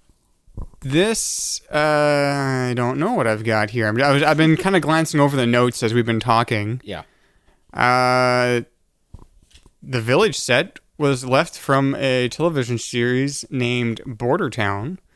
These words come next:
Speaker 1: that aired from nineteen eighty-nine to nineteen ninety-one. So that's
Speaker 2: Huh.
Speaker 1: something.
Speaker 2: Never heard of that.
Speaker 1: No, me neither. <laughs> Um,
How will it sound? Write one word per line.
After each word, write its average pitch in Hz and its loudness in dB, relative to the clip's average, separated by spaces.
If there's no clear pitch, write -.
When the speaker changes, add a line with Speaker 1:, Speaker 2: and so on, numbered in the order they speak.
Speaker 1:
that 117 -2
aired 131 0
from 113 -4
nineteen 120 -4
eighty-nine 120 -2
to 120 -8
nineteen 117 -6
ninety-one. 117 -4
So - -8
that's 131 -4
Speaker 2:
Huh. 120 -8
Speaker 1:
something. 120 -6
Speaker 2:
Never 95 -12
heard 107 -12
of 90 -12
that. 90 -10
Speaker 1:
No, 127 -4
me 120 -4
neither. 120 -6
<laughs> - -2
Um, 120 0